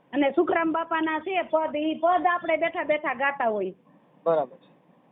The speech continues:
Speaker 1: બાકી તો આપણે ક્યાં ભટકો, કોની આગળ આવી રાવું કરવા જાય? કોઈ અત્યારે સમજે મનસુખભાઈ?
Speaker 2: નહીં.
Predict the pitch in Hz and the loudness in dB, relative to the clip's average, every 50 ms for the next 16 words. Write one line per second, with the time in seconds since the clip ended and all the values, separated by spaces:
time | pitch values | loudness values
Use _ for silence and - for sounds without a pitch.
0 | _ _ - 240 277 349 320 - 349 349 359 349 339 339 349 349 359 339 349 339 | _ _ -4 -2 -2 -2 0 -2 0 2 2 2 4 2 0 2 2 2 2 2
1 | 339 330 330 330 330 277 185 233 226 - 220 - - 202 196 - 339 415 453 480 | 0 -2 -2 -2 -2 -2 -4 -4 -4 -4 -4 -4 -4 -4 0 2 2 2 2 2
2 | 453 381 311 277 240 262 240 220 220 233 262 277 285 269 262 262 269 269 262 247 | 0 0 0 0 -2 -2 -2 0 0 0 0 0 0 0 0 0 0 0 -2 -6
3 | - 247 254 262 254 254 240 - 254 254 247 - 320 339 330 330 339 330 349 359 | -6 -4 -4 -2 0 0 0 0 -2 -4 -2 0 2 2 2 2 0 0 -2 -2
4 | 320 311 277 240 285 330 370 339 392 403 349 349 359 359 - 359 302 247 254 277 | -2 -2 -4 -2 0 0 0 2 2 2 2 2 2 2 2 0 0 0 0 -2
5 | 269 - - _ _ _ _ _ _ _ _ _ _ - 180 196 160 131 | -2 -4 -10 _ _ _ _ _ _ _ _ _ _ -8 -8 -6 -6 -8